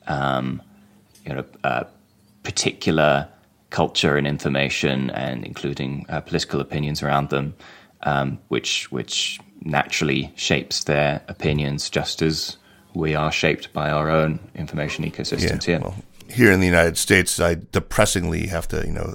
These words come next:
Speaker 2: to see how the willingness to avail yourselves of a perfectly free set of information, uh, <laughs> is pretty low among Americans.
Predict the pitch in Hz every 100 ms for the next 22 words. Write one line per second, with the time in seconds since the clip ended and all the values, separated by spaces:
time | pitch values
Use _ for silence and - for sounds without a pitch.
0 | - 87 - 101 95 92 90 87 - -
1 | - - - 104 101 110 113 107 101 -
2 | 78 87 87 98 104 98 82 - 87 85
3 | 90 87 - 98 92 - 87 - - 95
4 | 98 92 87 95 - - - 87 85 85
5 | 82 82 87 - 80 78 - - - -
6 | - - - - - 139 - - 180 -
7 | 92 82 85 80 80 80 80 78 80 82
8 | - - -